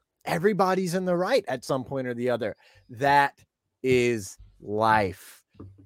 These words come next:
We gotta make choices, and we gotta live by them. Good, bad, or indifferent. We as humans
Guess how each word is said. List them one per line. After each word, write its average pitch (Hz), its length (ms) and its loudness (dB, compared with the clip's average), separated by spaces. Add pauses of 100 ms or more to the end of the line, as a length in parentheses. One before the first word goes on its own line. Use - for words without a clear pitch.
(180)
We 123 180 -4
gotta 131 360 2
make 135 220 -2
choices, 113 520 -4
and 95 80 -12
we 95 80 -10
gotta 98 180 -2
live 104 320 -4
by 87 240 0
them. 80 320 -12 (460)
Good, 160 320 4
bad, 143 300 6
or 135 100 0
indifferent. 113 600 -6 (360)
We 147 220 4
as 135 100 0
humans 160 500 -2